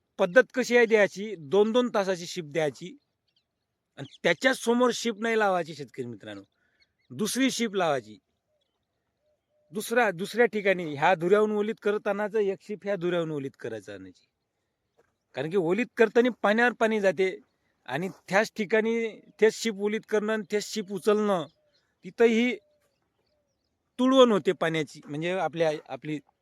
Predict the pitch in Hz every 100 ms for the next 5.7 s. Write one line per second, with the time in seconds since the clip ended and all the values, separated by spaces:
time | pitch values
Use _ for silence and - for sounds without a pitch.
0 | _ 143 151 160 151 147 123 131 - _
1 | _ _ _ _ _ _ _ _ _ _
2 | _ _ _ _ _ _ _ _ _ _
3 | _ _ _ _ _ _ _ _ _ _
4 | 127 165 247 262 247 208 208 196 185 165
5 | 156 151 151 170 202 151 185